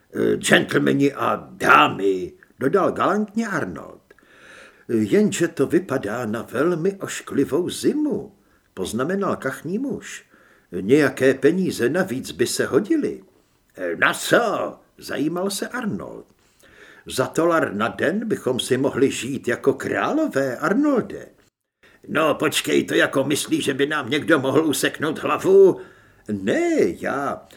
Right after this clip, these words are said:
Nebo že by mi někdo mohl vlízt do latríny s rozhaveným pohrabáčem a," "Ne, já myslel,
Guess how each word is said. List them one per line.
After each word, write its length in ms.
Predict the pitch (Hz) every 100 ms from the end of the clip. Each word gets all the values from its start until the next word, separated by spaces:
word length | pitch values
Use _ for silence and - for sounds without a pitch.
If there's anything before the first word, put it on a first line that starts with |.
| - -
Nebo 240 | 131 131 143
že 140 | 143
by 140 | 131 156
mi 120 | 156
někdo 340 | 151 135 156
mohl 280 | 151 123 165
vlízt 300 | - 165 -
do 120 | 135
latríny 520 | 151 - - 165 170
s 60 | -
rozhaveným 640 | - - - 151 156 170
pohrabáčem 800 | 117 - 175 175 160 160 - 165 165
a," 240 | 160 - - - _ _ - -
"Ne, 540 | 180 120 240 339 339 277 113 - - - 131
já 180 | 143 -
myslel, 600 | 147 - 120 180 160